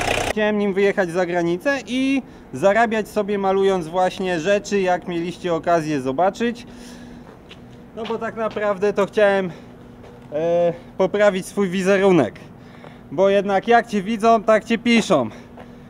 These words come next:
Niby fajnie maluję, ale jak gdzieś podjeżdżam tym samochodem, to tak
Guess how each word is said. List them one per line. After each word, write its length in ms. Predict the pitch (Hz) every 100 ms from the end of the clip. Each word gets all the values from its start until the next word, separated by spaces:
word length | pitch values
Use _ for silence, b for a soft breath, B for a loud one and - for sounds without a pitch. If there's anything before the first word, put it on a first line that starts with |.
| -
Niby 280 | 220 226 233
fajnie 340 | 254 247 233
maluję, 560 | 208 214 254 233 240 220
ale 140 | 202
jak 180 | 214 214
gdzieś 160 | 202 226
podjeżdżam 580 | 220 214 233 226 233 214
tym 160 | 214
samochodem, 720 | 190 220 214 226 220 220 220
to 160 | 220 220
tak 320 | 220 208 -